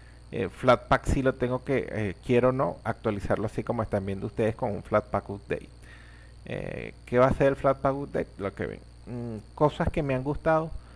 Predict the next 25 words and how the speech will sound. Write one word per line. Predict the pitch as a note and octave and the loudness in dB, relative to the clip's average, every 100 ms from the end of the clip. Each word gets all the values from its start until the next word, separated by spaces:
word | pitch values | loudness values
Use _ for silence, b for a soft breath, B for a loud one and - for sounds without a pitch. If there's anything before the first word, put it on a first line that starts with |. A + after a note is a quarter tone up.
| B B B | B B B
Oye, | - C#3 C#3+ F2+ A#2 | -6 2 2 2 -2
yo | A#2+ B2 A#2+ B2 C3+ C#3 D3 D3 C#3+ B2 | 0 2 4 4 2 2 2 2 2 0
no, | A#2 C3 C#3 C#3 C3+ G#2 - A2+ A#2 B B - - | -4 -6 -4 -4 -4 -6 -14 -16 -16 B B -16 -16
eh, | G#2 - - - - - - - - - - | -14 -16 -18 -20 -20 -18 -18 -20 -20 -20 -8
claro, | - B2+ G2 | 0 2 2
yo | G#2 | 0
cuando | G#2 D3 C#3 C3+ B2+ B2 A#2 G#2 F#2+ F2 F2 - | -2 0 0 -2 -2 0 2 2 0 -2 -6 -10
guardé | F#2 G#2+ G2 G2 | -2 2 4 4
la | B2 | 2
máquina, | C3+ B2+ C3 | 0 -2 -2
la | B2 | 0
guardé | G#2 G2+ F2+ | 2 0 0
con | F2 B2 | -2 0
la | A#2+ | 2
batería | A2+ - G2 F#2 A2+ - | 2 0 -2 0 -2 -2
desconectada. | A2 - A#2 A2 B2+ A2+ B2 - B B B B - | -6 -4 -6 -4 0 0 0 -8 B B B B -6
Bueno, | - G2 | 0 0
es | - | 0
que | F#2+ | -6
el | |
equipo | G2+ - | -6 -6
estaba | F#2+ - G#2 | -4 4 4
prácticamente | - G#2+ A#2 A2 F#2 - | 4 -2 -4 -6 -6 -6
todo | F#2+ G2+ | -2 -2
desarmado. | G#2 G2+ F2+ F2 - | -2 -4 -6 -8 -12